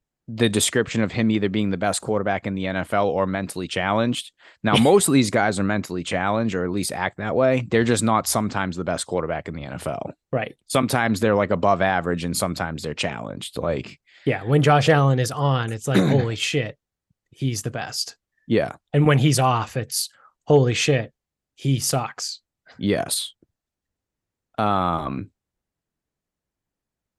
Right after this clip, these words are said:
Speaker 1: so, like, this, this, this is what you get in this N F L. Like, you, like, and, and, and everyone wants, e-, everyone wants something that doesn't exist. There's no more Brady, Manning,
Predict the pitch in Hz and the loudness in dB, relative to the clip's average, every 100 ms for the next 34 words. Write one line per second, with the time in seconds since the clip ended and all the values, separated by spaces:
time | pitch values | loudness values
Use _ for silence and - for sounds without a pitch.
0 | _ - 143 131 123 151 - 131 156 123 | _ 0 2 2 2 0 0 0 0 0
1 | 113 147 175 151 127 135 113 98 120 147 | 2 4 4 4 4 2 2 0 0 0
2 | 104 98 - 104 92 82 143 87 78 87 | 0 -2 0 -2 -2 2 2 0 -4 -6
3 | 78 - - _ _ _ _ _ _ _ | -6 -10 -18 _ _ _ _ _ _ _
4 | _ _ _ - 113 123 117 113 107 101 | _ _ _ -8 0 2 4 2 0 -2
5 | - 139 127 165 160 160 170 156 156 180 | -2 0 2 2 2 2 4 4 4 4
6 | 196 208 147 156 180 - - - 156 156 | 4 4 4 2 0 -2 -4 -2 0 2
7 | 220 254 160 160 156 131 110 120 113 98 | 4 4 2 0 0 -2 -2 -4 -4 -6
8 | 90 110 - - _ _ 135 135 120 139 | -4 -6 -6 -16 _ _ 2 4 6 8
9 | 175 175 160 147 131 120 113 _ _ _ | 8 8 8 8 6 2 -2 _ _ _
10 | _ _ _ _ 123 123 123 123 123 113 | _ _ _ _ 2 4 4 4 2 -2
11 | 113 _ - 101 117 117 113 110 107 104 | -6 _ -8 -2 0 0 0 -2 -4 -8